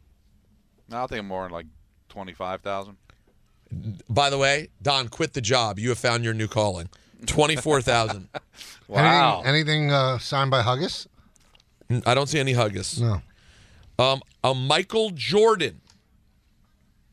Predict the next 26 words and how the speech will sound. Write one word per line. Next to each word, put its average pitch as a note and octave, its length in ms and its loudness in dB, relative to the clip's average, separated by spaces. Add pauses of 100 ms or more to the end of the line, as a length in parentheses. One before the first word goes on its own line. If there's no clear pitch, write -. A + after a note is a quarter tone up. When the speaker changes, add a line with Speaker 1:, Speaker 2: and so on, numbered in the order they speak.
Speaker 2:
You've F#3 160 0
heard D3 160 4
of A#2 60 0
him. A2+ 200 -4 (160)
Speaker 3:
Yeah. C3 280 2 (960)
Speaker 2:
Michael D3+ 420 2
Jordan's D#3+ 520 2
jersey. C3+ 880 0 (1080)
Which - 200 -10
jersey A#2+ 440 -6
is A2 260 -6
this? - 400 -12 (340)
Speaker 1:
Mm. G2+ 420 -16
Speaker 2:
It's G2+ 140 -4
a B2 80 2
game-worn C3+ 1300 0
white A2+ 640 0
Bulls C3+ 520 0
jersey. A2+ 720 -2 (2500)
Where A#2 220 -4
did, C3+ 160 -4
what, A2 220 -2
what A#2 120 -4
game B2+ 220 0
is A2+ 120 -2
this? - 500 -10